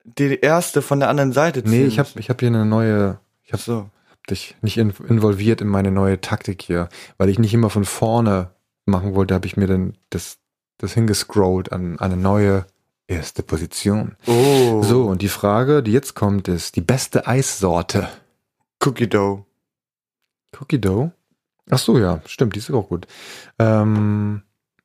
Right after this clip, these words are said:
Speaker 2: zum einen mag ich gerne Spaghetti-Eis von der Eisdiele.
Speaker 1: Das ist keine Eissorte.
Speaker 2: Natürlich, ist das eine Eissorte? Ist doch Spaghetti.
Speaker 1: Nee, das ist Vanilleeis.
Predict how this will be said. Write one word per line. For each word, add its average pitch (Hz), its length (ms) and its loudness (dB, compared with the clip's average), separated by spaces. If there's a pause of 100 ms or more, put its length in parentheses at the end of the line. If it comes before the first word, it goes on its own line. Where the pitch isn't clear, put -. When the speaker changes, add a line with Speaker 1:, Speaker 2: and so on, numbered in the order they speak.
(720)
Speaker 2:
zum 117 240 0
einen 123 280 2
mag 131 180 0
ich 117 140 -12
gerne 107 240 2
Spaghetti-Eis 101 680 0
von 110 160 -2
der 98 120 0
Eisdiele. 110 500 -6 (300)
Speaker 1:
Das - 100 -14
ist - 120 -12
keine 139 220 0
Eissorte. 143 720 2 (360)
Speaker 2:
Natürlich, 147 380 2
ist - 80 -2
das 131 100 0
eine 160 120 4
Eissorte? 160 540 2 (160)
Ist - 160 -4
doch 147 60 4
Spaghetti. 113 580 0 (500)
Speaker 1:
Nee, 139 280 2 (680)
das 120 160 -10
ist 123 220 -4
Vanilleeis. 123 840 2